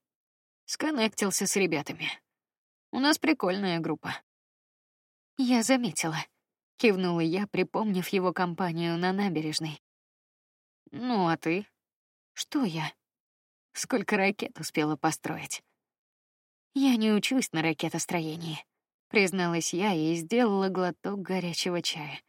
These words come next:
"Я с менеджмента". "Какая неожиданность", рассмеялся Йован. Он даже не сделал вид, что удивлён. "Тогда расскажи, как там у тебя на менеджменте?"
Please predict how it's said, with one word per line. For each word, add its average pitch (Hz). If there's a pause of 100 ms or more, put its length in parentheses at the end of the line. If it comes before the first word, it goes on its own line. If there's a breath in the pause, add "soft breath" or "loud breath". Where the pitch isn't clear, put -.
(840)
"Я 269
с -
менеджмента". 175 (800)
"Какая 214
неожиданность", 226 (320)
рассмеялся 180
Йован. 160 (680)
Он 269
даже 220
не 214
сделал 196
вид, 196
что -
удивлён. 202 (760)
"Тогда -
расскажи, 226
как -
там 196
у 196
тебя 196
на 196
менеджменте?" 151